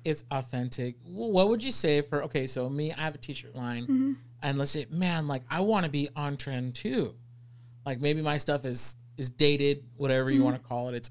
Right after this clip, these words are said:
Speaker 1: old. Um, what would you say for people who want to be on trend? Because, hey, we, we provide a print service, right? We're all
Speaker 2: Mm-hmm.
Speaker 1: trying to make money. Like, no one's doing
Speaker 2: Yeah.
Speaker 1: this for free. You know, what would you say, what advice would you give somebody who wants to be on trend? Should they just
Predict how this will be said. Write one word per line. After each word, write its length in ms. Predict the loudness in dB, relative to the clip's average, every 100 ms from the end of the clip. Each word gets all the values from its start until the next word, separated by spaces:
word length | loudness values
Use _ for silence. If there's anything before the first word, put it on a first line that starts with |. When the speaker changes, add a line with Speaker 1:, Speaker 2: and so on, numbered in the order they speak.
| -8
Speaker 1:
old. 400 | -6 -4 -6 -10 -16 -20 -20 -20 -20 -20 -20 -12
Um, 240 | -8 -8 -12 -20 -20 -20 -20 -20 0
what 160 | 4 4
would 120 | 2
you 60 | 0
say 140 | 0
for 100 | -2
people 260 | -6 -6 -4
who 120 | -2
want 500 | -2 0 0 0 -2
to 180 | -2 -2
be 600 | -2 -2 0 0 -2 -8 -20 -10 -4
on 240 | 0 0
trend? 460 | 0 0 0 0 -2
Because, 300 | 0 2 2
hey, 180 | 2
we, 160 | 0 -4
we 240 | -4 -6
provide 320 | -6 -6 -6 -6
a 40 |
print 260 | -4 -6 -4
service, 400 | -6 -8 -8 -6
right? 180 | -6
We're 100 | 0
all 80 | 2
Speaker 2:
Mm-hmm. 80 | 2
Speaker 1:
trying 140 | 0
to 120 | -6 -10 -8
make 240 | -8 -6
money. 280 | -4 -2 -4
Like, 160 | -6 -8
no 60 |
one's 160 | -8 -2
doing 120 | 0
Speaker 2:
Yeah. 40 | -2
Speaker 1:
this 80 |
for 100 | -4 -14 -10
free. 400 | -6 -4 -6 -8 -14 -20 -20 -20 -20 -6
You 100 | 0
know, 80 | 2
what 120 | 4
would 120 | 2
you 60 | 2
say, 160 | -2 0
what 180 | 2
advice 300 | 2 2 0
would 120 | -2 -6
you 40 |
give 120 | -4
somebody 240 | -4 -4 -4
who 120 | -2
wants 340 | -2 -2 -2
to 80 | -4
be 380 | -4 -4 -4 -6 -14 -20 -16 -6
on 220 | -4 -4
trend? 320 | -4 -4 -6
Should 140 | -6 -2
they 120 | 0
just 240 | 0 -4